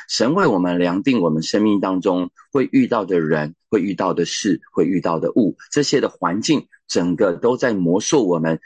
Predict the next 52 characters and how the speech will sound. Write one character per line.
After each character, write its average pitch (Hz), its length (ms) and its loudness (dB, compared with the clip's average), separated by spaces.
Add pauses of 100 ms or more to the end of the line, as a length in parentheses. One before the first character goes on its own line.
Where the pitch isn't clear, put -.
(100)
越 120 220 4
来 80 360 -4
越 95 160 2
像 80 280 -6 (280)
耶 90 100 2
稣 - 180 -4
基 78 220 -4
督。 71 240 -2 (440)
阿 76 120 -2
们。 85 220 0 (320)
保 107 160 2
罗 117 180 0
说 143 280 0 (120)
要 156 300 -2
等 85 340 -6
到 160 180 0
我 82 200 -4
们 82 160 -2
众 113 220 0
人 87 140 -2
都 101 120 0
在 101 160 0
真 95 220 0
道 95 120 2
上 90 240 -6
同 80 200 -6
归 90 180 0
于 80 80 -4
一， 80 260 -2 (220)
我 90 80 2
们 92 140 0
才 101 160 -4
能 104 180 0
够 139 240 0 (200)
有 101 180 4
基 143 220 2
督 139 340 2 (180)
长 87 240 -6
成 82 200 -4
的 98 100 2
样 98 180 0
式， 92 220 -6
才 - 120 -4
能 98 100 4
够 98 200 2
长 85 280 -8
大 90 140 -4
成 - 260 -8
熟。 71 280 -4 (240)
那 190 140 0
个 151 120 0
是 - 240 -6